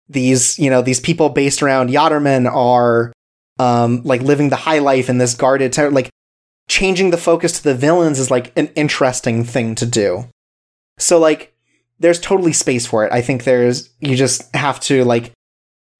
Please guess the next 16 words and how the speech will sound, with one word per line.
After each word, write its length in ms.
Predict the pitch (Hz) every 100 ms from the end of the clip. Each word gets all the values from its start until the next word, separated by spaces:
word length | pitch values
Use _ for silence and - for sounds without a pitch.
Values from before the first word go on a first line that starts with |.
| _
I 80 | 170
feel 160 | 165 208
like 100 | 180
there 100 | 165
just 120 | 147
has 120 | 160
to 60 | -
be 120 | 151
more 240 | 147 143
of 80 | 135
a 60 | 131
reason 380 | 127 135 131 123
behind 340 | 120 123 113
it, 300 | 107 104 - -
you 120 | 123
know? 300 | 120 131 151